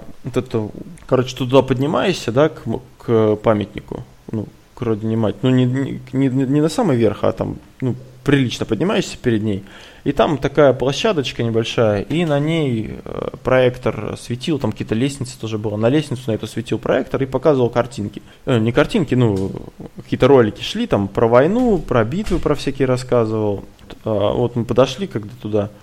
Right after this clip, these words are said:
Причём, ну, народу очень много, то есть толпа, там один поток идёт в одну сторону, другой в другую.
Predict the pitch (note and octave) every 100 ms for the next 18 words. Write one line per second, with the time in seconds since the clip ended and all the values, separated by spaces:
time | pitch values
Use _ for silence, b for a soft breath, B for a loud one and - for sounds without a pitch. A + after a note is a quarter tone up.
0 | b A#2 - A2+ A2+ G#2+ A#2 C3+ C3+ A#2
1 | G#2+ - G#2+ C3+ A2 - G2+ - A2+ G#2+
2 | G2+ - G2 G#2+ A#2 A2+ G#2+ A#2+ A#2+ A2
3 | G#2+ - A2+ D3 - B2 A2+ G#2 G#2+ G#2+
4 | G#2 A#2 A#2+ D3 C3+